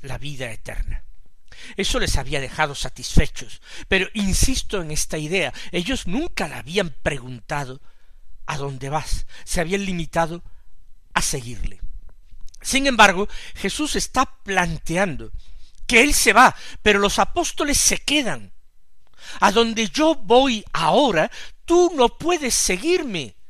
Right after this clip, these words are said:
le había dicho a Pedro, "me seguirás más tarde, pero ahora no puedes seguirme". ¿Qué sentido tiene entonces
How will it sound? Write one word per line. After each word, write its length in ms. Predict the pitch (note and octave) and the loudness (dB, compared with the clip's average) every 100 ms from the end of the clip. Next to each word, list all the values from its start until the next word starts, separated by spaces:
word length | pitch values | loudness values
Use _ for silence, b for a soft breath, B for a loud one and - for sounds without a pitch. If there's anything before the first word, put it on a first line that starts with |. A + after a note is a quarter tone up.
| - - - - - | -16 -18 -20 -20 -16
le 140 | F3 F3 | -4 0
había 240 | D3+ D3 | 0 -2
dicho 280 | C#3 - C#3+ | -2 -4 -4
a 100 | B2 | -4
Pedro, 360 | D3+ B2+ A#2+ A#2 B B | -4 -6 -8 -8 B B
"me 140 | A3+ | 2
seguirás 540 | - G#3+ G#3 B3 C4+ | 4 4 4 4 6
más 280 | G#3 A3+ - | 4 2 0
tarde, 440 | - A3 E3+ A#2+ - - - - - - | 2 0 -2 -6 -10 -12 -16 -16 -18 0
pero 260 | A3 G3 F3+ | 4 8 8
ahora 320 | F#3 D4 C#4 | 8 8 4
no 140 | A3+ | 2
puedes 500 | - - D#4+ E4+ B3+ | 0 -2 0 0 -2
seguirme". 600 | - D3+ B2+ A#2 A#2 G#2+ B B B B | -4 -4 -8 -10 -12 -16 B B B B
¿Qué 100 | - | -4
sentido 580 | - C4+ C#4 - D#3+ D3+ | 0 0 -2 -6 -6 -6
tiene 240 | - B3 | -6 -6
entonces 680 | G#3 - A#3 C#4+ - C#4+ - | -6 -4 -2 -2 -2 -2 -4